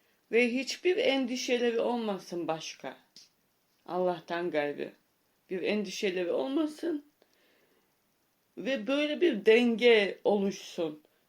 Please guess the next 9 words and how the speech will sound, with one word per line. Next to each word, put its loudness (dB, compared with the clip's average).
Zenginler -2
fakirleri -2
aktarsın, -6
fakirler 0
de -4
ihtiyacı -6
kadar -4
miktarını -2
alsın -6